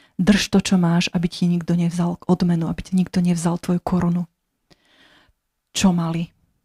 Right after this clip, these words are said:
Mali malú moc a mali zasľúbenie. Hovorí toto slovo, že mal si malú moc a mal si zasľúbenie, mal si slovo, ale ostrihal si ho.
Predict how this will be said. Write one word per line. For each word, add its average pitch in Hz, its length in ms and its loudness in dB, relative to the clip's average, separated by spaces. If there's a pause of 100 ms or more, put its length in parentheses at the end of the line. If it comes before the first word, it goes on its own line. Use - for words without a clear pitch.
(520)
Mali 180 360 2 (160)
malú 180 320 -2
moc 180 280 -2 (1800)
a - 80 0
mali 175 240 4
zasľúbenie. 170 800 -2 (240)
Hovorí 180 480 -2
toto - 240 -10
slovo, 180 320 -4
že 180 160 -4
mal 180 240 0
si - 200 -10
malú 185 280 2
moc 180 320 -2 (480)
a - 80 -2
mal 185 240 6
si 190 160 0
zasľúbenie, 180 560 0
mal 180 160 2
si - 160 -2
slovo, 180 400 0 (480)
ale 180 200 0
ostrihal 175 560 -2
si - 200 -6
ho. 175 160 -2